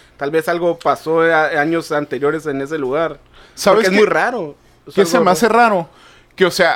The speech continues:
Speaker 2: al nadie antes habitaba, ¿verdad? Ese lugar,
Speaker 1: Ajá,
Speaker 2: porque
Speaker 1: ajá,
Speaker 2: es
Speaker 1: por
Speaker 2: una
Speaker 1: eso.
Speaker 2: ciudad empezando,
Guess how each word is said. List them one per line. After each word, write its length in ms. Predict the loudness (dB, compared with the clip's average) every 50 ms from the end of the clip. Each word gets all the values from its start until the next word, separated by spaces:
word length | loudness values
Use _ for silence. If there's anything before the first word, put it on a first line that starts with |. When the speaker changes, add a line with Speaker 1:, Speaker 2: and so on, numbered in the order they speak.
| 2 0
Speaker 2:
al 160 | 0 0 -2
nadie 300 | -4 -4 -4 -2 -2 -2
antes 340 | -4 -4 -4 -8 -4 0 0
habitaba, 640 | 0 0 0 -4 -2 0 2 4 4 4 2 2 0
¿verdad? 360 | -2 -2 -2 0 -2 0 -2
Ese 240 | -4 -6 -4 -4 -4 -4
lugar, 380 | -4 -6 -4 0 0 0 0
Speaker 1:
Ajá, 80 | 0 -4
Speaker 2:
porque 160 | -10 -8 -4
Speaker 1:
ajá, 80 | -4 -4
Speaker 2:
es 60 | -2 -2
Speaker 1:
por 100 | -2 -2
Speaker 2:
una 80 | 0 -2
Speaker 1:
eso. 80 | -4
Speaker 2:
ciudad 380 | -4 0 2 2 2 2 0 -4 -2
empezando, 880 | -2 -2 -2 0 0 0 0 0 -2 -2 -2 -2 -2 -4 -6 -10 -12